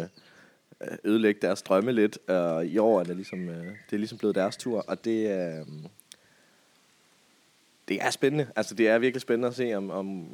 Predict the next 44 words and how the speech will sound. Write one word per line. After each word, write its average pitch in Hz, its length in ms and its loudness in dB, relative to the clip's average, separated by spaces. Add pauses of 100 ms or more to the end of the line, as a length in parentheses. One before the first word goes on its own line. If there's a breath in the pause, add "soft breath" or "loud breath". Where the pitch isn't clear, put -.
Washington, 110 300 -8
de - 120 -14
står 110 200 0
distancen, 110 580 -2
og, 82 360 0
øh, 73 340 -8 (640)
man 95 160 0
kan 85 80 -8
sige, 104 140 -4
de 98 100 0
har 110 80 6
i - 20 4
hvert 104 140 4
fald 95 100 0
alle, 101 680 2 (380 loud breath)
alle 117 280 6
oddsene 104 300 2
med 98 120 0
sig 92 140 0
lige 85 140 -2
nu. 95 260 -4
Øh, 78 240 -8 (2500 soft breath)
Lars 87 260 2
Eller 117 200 6
er, 85 420 2
øh, 80 60 -4 (320)
endt 104 200 0
med 104 80 0
at 98 80 -2
blive 101 120 -4
en 95 60 -4
kæmpe 113 280 -4
faktor 104 400 0
i, 82 360 -2
på 95 160 -4
det 95 100 0
her 95 220 2
Washington-hold, 92 720 -4
og 80 460 -4
også - 540 -4 (200)
vokset 101 400 0
igennem 98 260 0
sæsonen, 92 560 -2
og, 76 340 -6